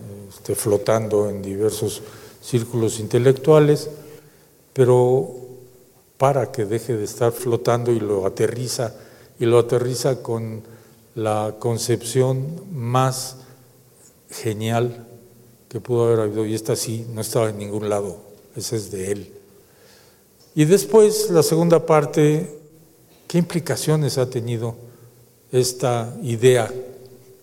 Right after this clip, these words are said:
que sembró al mundo? Porque sí tuvo una influencia muy grande sobre la biología, sin duda alguna, en primer lugar, pero mucho más allá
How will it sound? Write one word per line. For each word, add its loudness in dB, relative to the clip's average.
que -6
sembró 0
al 0
mundo? -6
Porque -2
sí 4
tuvo 4
una 0
influencia 2
muy 2
grande 4
sobre 0
la 2
biología, 2
sin -6
duda 8
alguna, 4
en -6
primer -2
lugar, 2
pero 4
mucho 4
más 2
allá 0